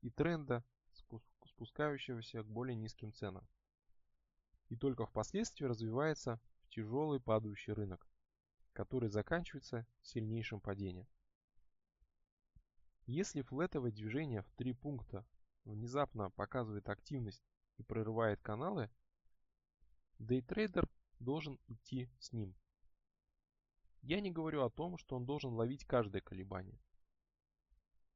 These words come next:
Если акция повышается на три пункта и затем корректируется на один или полтора пункта на малом объёме, он должен рассматривать это как совершенно естественную коррекцию,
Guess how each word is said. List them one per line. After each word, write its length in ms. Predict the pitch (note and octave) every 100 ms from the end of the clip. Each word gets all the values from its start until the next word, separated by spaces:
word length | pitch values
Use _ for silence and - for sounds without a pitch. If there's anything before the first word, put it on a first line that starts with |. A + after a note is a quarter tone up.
| -
Если 360 | B2 E3 - -
акция 360 | C3+ - -
повышается 580 | G#2 A2 G#2+ C3 A#2 -
на 80 | G#2+
три 160 | A2 A2+
пункта 480 | - C3 A2 G2+ - - -
и 60 | -
затем 340 | A2 - A2+
корректируется 720 | - A#2+ B2 - A3+ A3 - A#2+
на 100 | A2+
один 340 | G#2 G#2+ F#2+ -
или 160 | A2+
полтора 460 | G#2+ G#2+ G2+ G#2+ G2+
пункта 520 | - A#2 G2+ - F#2+ -
на 140 | - A2+
малом 360 | A#2+ A2 G2
объёме, 440 | G2 G2+ G#2+ G2 F#2+ _ _ _ _ _ _ _ _ _ _
он 180 | A3 G3
должен 300 | F3 D3 C3
рассматривать 640 | B2 A#2+ E3+ F#3 E3+ C#3 -
это 340 | C3+ A#2+ A#2+ A#2
как 180 | B2 -
совершенно 480 | A#2+ B2+ - F#3+ D#3+
естественную 680 | C3 - C#3+ C#3 - B2
коррекцию, 540 | A#2+ A#2 A2 - -